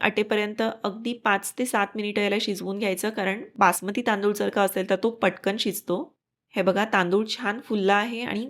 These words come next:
मोकळा राहिला आहे. एकदा हलक्या हातानं याला खालीवर करा. आता याच्यावर झाकण ठेवल्यामुळं वाफेवरच जर का भात थोडासा कच्चा राहिला असेल तर तो शिजतो. पाच मिनिटांनी झाकण उघडलं.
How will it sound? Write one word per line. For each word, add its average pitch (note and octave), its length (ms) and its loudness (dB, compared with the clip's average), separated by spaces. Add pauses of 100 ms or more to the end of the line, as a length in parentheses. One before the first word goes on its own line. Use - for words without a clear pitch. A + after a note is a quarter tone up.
मोकळा G3 420 2
राहिला A3 280 2
आहे. G#3 280 0 (440)
एकदा G3 220 0
हलक्या A#3+ 400 0
हातानं A3+ 460 -2 (140)
याला G3+ 200 2
खालीवर G3 380 0
करा. G#3+ 300 0 (540)
आता G#3 180 2
याच्यावर A3 320 0
झाकण A3 400 0
ठेवल्यामुळं G#3+ 480 0
वाफेवरच G#3 760 0 (300)
जर G3+ 160 4
का G#3 160 2
भात G3 300 2
थोडासा G3+ 260 2
कच्चा G#3 360 2
राहिला G#3 280 2
असेल F#3+ 280 -2
तर F#3 100 2
तो G3 80 2
शिजतो. F3 460 -2 (420)
पाच F#3+ 260 4
मिनिटांनी G#3 380 -2
झाकण G#3 320 -2
उघडलं. G#3+ 480 -2